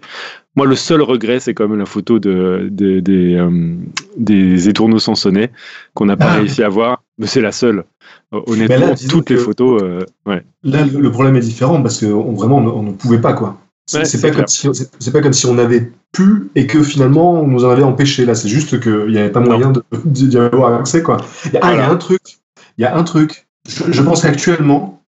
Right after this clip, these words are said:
Speaker 2: il y a une réalité parallèle dans laquelle on est très malheureux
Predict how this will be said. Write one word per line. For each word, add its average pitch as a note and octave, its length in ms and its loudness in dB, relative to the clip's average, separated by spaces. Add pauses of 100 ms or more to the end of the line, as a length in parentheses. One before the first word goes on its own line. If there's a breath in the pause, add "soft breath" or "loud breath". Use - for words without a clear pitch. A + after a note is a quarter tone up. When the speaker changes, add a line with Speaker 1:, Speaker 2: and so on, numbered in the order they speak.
(640)
Speaker 2:
il A2+ 80 -6
y C#3+ 100 4
a E3+ 140 2
une D#3+ 80 0
réalité C#3+ 440 2
parallèle B2+ 580 0 (360)
dans E3 180 -2
laquelle C3+ 520 0 (320)
on A#2 160 -4
est A2 280 -2
très - 200 -2
malheureux C3+ 540 2